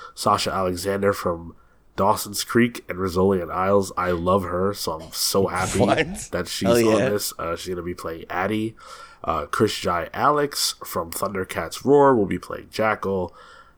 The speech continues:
Speaker 1: Um, Faye Mata will be playing Rose. So many different people. I think that's really great. And for people who like Deathstroke, this is cool. I am fine with Deathstroke. I don't have a connection.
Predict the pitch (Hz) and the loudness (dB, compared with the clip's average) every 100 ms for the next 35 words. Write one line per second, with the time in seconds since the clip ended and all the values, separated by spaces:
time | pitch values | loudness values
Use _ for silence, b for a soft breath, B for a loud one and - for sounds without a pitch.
0 | - 76 71 67 - - _ _ _ _ | -12 -8 -6 -6 -10 -16 _ _ _ _
1 | _ - - - 98 92 87 98 107 - | _ -12 -8 0 0 0 0 2 2 4
2 | 101 95 - 85 76 85 104 104 101 - | 6 4 2 -6 -4 2 6 8 6 4
3 | - 120 104 90 - 85 - _ - 117 | 2 2 2 -2 -6 -12 -16 _ 0 2
4 | 95 92 90 90 b b b b - - | 4 4 2 -2 b b b b -4 -4
5 | 90 98 87 - - - 76 107 107 82 | -2 -4 -2 -4 -6 -10 0 4 4 2
6 | 90 92 90 - 87 85 87 - 107 147 | 0 0 -2 -6 -10 -8 -4 -2 0 0
7 | 139 139 143 139 127 120 143 - 147 151 | 2 2 4 2 2 0 0 -2 0 -2
8 | - 135 131 - 120 87 - 104 117 117 | -4 -6 -6 -2 2 2 2 4 6 4
9 | 117 B B B B B B B _ 98 | 2 B B B B B B B _ -8
10 | 92 - 101 92 82 - - - - 60 | -4 0 2 2 0 -4 -6 -4 -6 -6
11 | - 90 82 85 87 85 80 101 113 - | -6 -6 -6 -6 -6 -6 -4 -4 -2 0
12 | 117 117 | 0 0